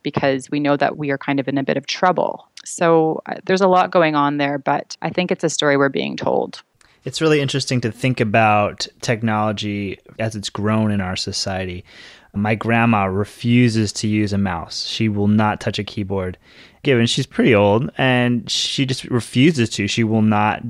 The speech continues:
Speaker 2: use it. I'm thinking about kids nowadays growing up using smartphones and tablets like their second nature. And I'm also thinking about what technology will come along that separates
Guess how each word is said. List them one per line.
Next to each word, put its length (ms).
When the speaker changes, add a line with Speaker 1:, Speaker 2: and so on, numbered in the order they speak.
Speaker 2:
use 260
it. 220
I'm 180
thinking 400
about 580
kids 300
nowadays 600
growing 280
up 220
using 260
smartphones 800
and 100
tablets 500
like 180
their 320
second 420
nature. 540
And 120
I'm 200
also 300
thinking 320
about 280
what 420
technology 960
will 160
come 240
along 600
that 240
separates 640